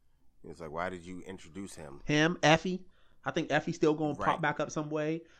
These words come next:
Speaker 2: Um, uh, what's his name? Jiggy, Jiggy,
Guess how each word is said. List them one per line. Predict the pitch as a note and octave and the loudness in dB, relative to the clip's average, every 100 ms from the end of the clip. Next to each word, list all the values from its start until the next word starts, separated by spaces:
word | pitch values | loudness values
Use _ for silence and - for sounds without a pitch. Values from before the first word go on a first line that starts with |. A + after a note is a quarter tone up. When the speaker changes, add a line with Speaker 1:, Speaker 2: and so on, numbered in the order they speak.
| - | -6
Speaker 2:
Um, | - C3 B2+ C3+ A#2+ - - - | 0 2 0 -2 -10 -14 -18 -6
uh, | B2 A#2 A#2+ | -4 -2 -2
what's | C3+ F3 | -2 0
his | C3 | -2
name? | G2 G2+ - A#2+ | -2 -10 -16 -4
Jiggy, | D3 D#3 E3+ E3 - | 0 0 -2 -6 -10
Jiggy, | A2 E3 E3+ E3+ | -2 0 0 -6